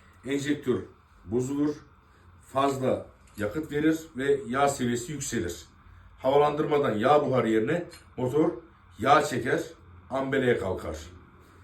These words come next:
Bu yüzden partikül filtreleri yüz elli iki yüz bin arasına geldiğinde onarımını yaptırın, yazılımını yaptırın, temizlik yaptırın demiyorum. Çünkü kesinlikle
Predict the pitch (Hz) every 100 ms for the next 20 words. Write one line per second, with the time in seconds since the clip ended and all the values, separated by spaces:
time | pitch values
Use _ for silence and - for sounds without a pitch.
0 | - - - _ _ _ _ - - 139
1 | 196 180 147 156 165 - 156 156 151 175
2 | 165 151 143 131 127 127 135 143 156 156
3 | 151 165 143 131 127 120 110 107 123 131
4 | 127 131 117 135 - - _ _ _ -
5 | - - - _ _ - - - 135 147
6 | 151 131 98 95 120 - 147 143 147 -
7 | 107 123 135 131 104 110 131 - 139 135
8 | 135 - - - - - 143 147 143 -
9 | 139 139 143 107 92 135 151 139 139 -
10 | - - 139 135 139 135 - - - -
11 | 127 123 151 143 123 113 -